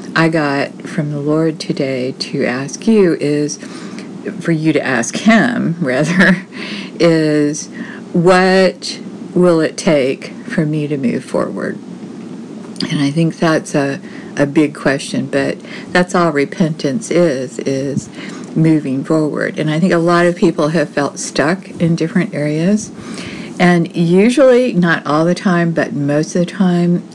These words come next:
uh, when I find people who are stuck,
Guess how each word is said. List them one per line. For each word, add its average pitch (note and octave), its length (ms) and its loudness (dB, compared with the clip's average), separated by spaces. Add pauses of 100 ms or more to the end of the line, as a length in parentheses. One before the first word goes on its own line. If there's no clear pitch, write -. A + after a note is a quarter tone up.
(160)
uh, D3 260 -4
when D3 220 -2
I D3+ 460 0 (460)
find D#3 300 0
people D#3+ 340 0
who D#3 220 0
are D3 140 -2
stuck, F#3+ 480 -2